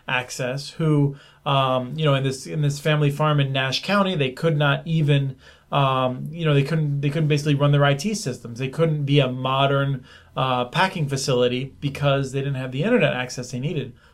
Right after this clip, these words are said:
Wilson comes along, provides it to them. The state of North Carolina challenges the law, goes to the Sixth Circuit. The Sixth Circuit says the F C C does not have the authority to change that law, so the law is reinstated.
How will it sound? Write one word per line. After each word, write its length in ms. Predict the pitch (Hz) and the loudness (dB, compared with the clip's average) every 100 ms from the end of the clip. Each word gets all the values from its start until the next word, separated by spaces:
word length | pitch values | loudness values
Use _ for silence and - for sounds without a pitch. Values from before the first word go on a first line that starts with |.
| - | -2
Wilson 420 | 156 233 226 175 | 6 6 4 -4
comes 220 | 156 143 | -4 -2
along, 420 | 147 135 123 123 | -2 -2 -2 -4
provides 440 | - 139 156 196 156 | -6 -4 0 0 -2
it 140 | 147 | -6
to 120 | 139 | -8
them. 340 | 131 123 120 117 _ - | -10 -10 -10 -14 _ -10
The 240 | 139 131 139 | -8 -8 -10
state 260 | - 208 | 2 4
of 100 | 220 | 6
North 220 | 196 196 | 4 0
Carolina 440 | 196 196 233 254 170 | 4 4 6 4 4
challenges 500 | - 269 311 233 220 | 4 6 6 4 2
the 100 | 185 | 4
law, 220 | 139 127 | 6 4
goes 280 | 139 240 233 | 8 6 6
to 60 | |
the 100 | 214 | 0
Sixth 300 | 196 180 147 | 0 -2 -4
Circuit. 320 | - 120 139 143 | -4 -4 -4 -6
The 80 | |
Sixth 320 | 185 294 320 - | -6 -6 -2 2
Circuit 320 | 214 196 151 | 2 2 -4
says 480 | - 156 147 143 - _ _ | 2 4 4 2 -6 _ _
the 140 | 143 165 | 4 6
F 140 | 185 | 6
C 240 | - 185 | 2 -2
C 240 | 160 165 151 | 0 0 2
does 160 | 143 | 2
not 220 | 127 147 175 | 4 2 4
have 160 | 180 | 2
the 120 | 151 | 4
authority 400 | 147 143 143 139 | 2 4 4 4
to 100 | 127 | 2
change 380 | 123 151 143 123 | -4 0 0 0
that 220 | 127 117 | -2 -4
law, 400 | 101 226 147 135 - _ - - | 2 4 4 2 -6 _ -20 -10
so 160 | 175 | 0
the 60 | 170 | 6
law 160 | 160 151 | 8 8
is 100 | 139 | 6
reinstated. 640 | 151 139 - 214 180 135 | 0 0 2 4 2 -2